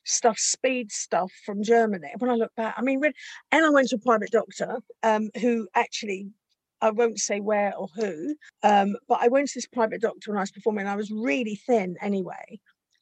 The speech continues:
And I said to, and, and of course, my head, I've got this sort of, like, mentality, addict mentality. "I need to be thin, I need to be thin, I need to do, you know, all this thing." And I went to the doctor and I said, "I need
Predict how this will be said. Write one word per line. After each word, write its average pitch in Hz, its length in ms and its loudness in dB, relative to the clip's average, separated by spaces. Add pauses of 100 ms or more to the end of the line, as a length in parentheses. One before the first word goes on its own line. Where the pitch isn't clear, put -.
(140)
And 202 480 0
I 220 100 -4
said 214 260 -6
to, - 120 4
and, 220 220 2
and 233 80 2
of 208 140 -2
course, 240 280 2
my 226 140 4
head, 226 160 6
I've 202 100 0
got - 160 -10
this - 140 -4
sort 208 140 -4
of, 202 100 -4
like, 202 240 0 (420)
mentality, 214 920 0
addict 208 240 2
mentality. 202 400 -4
"I 208 80 4
need 226 140 6
to - 60 -10
be 214 80 -8
thin, 208 220 2
I 190 100 2
need 196 160 -2
to - 40 -20
be 208 80 -12
thin, 202 300 -2
I 185 80 -2
need 202 160 -6
to - 80 -20
do, 220 100 -4 (360)
you - 60 -10
know, 202 60 -2
all 220 100 0
this 196 200 -4
thing." 190 180 -2
And 180 80 -2
I 202 60 2
went 226 180 2
to - 80 -16
the 214 60 -8
doctor 202 280 -4
and 196 80 -4
I 202 60 -4
said, 196 220 -6
"I 202 100 -2
need 226 400 2